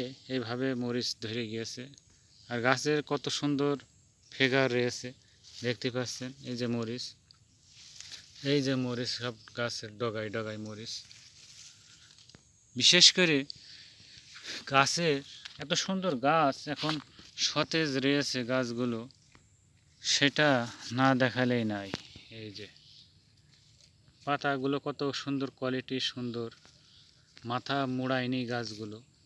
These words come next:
আর গাছে already সব ফলন চলে এসেছে। এই যে দেখুন কি পরিমাণ মরিচের ফুল জালি ভরে গিয়েছে, দেখতে পাচ্ছেন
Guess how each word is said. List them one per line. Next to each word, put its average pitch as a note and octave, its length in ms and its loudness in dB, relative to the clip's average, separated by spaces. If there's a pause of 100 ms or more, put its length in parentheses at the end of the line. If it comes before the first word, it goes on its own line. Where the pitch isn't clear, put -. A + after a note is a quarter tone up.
(800)
আর A#2+ 180 -6
গাছে C3 420 -2 (240)
already C3+ 380 -2
সব C3+ 260 2 (680)
ফলন C3+ 340 2
চলে B2 300 -2
এসেছে। A#2 360 -4 (140)
এই C3 140 -2
যে A#2 160 -2 (960)
দেখুন B2 340 -2 (1120)
কি E3+ 180 -4
পরিমাণ C#3 460 4 (220)
মরিচের B2+ 500 2 (560)
ফুল B2 340 -4
জালি A#2 360 -2
ভরে G#2+ 340 -6
গিয়েছে, A2 280 -6
দেখতে C3 280 -10
পাচ্ছেন F#3 340 -4